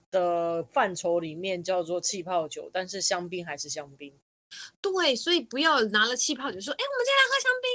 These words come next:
Speaker 2: 真的很怂呀，明明就上面就，就是气泡酒啊。哦，对不起。
Speaker 1: 香槟汽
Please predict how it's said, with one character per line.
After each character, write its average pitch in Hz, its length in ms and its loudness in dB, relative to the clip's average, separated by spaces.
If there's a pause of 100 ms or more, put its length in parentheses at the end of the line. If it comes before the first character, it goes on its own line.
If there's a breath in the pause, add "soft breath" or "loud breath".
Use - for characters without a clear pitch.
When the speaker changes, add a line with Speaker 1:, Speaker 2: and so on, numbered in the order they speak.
Speaker 2:
真 302 200 -12
的 294 80 -14
很 233 360 -10
怂 - 340 -14 (100)
呀， 160 120 -14
明 208 220 -2
明 196 80 -8
就 214 160 -4
上 202 200 -8
面 190 120 -8
就， 180 100 -12 (220)
就 226 160 0
是 226 100 -4
气 208 260 2
泡 208 220 -4
酒 160 300 -6
啊。 202 260 6 (800 loud breath)
哦， 208 260 -6
对 - 80 -10
不 196 80 -8
起。 - 100 4
Speaker 1:
香 240 80 2
槟 262 140 4
汽 240 140 2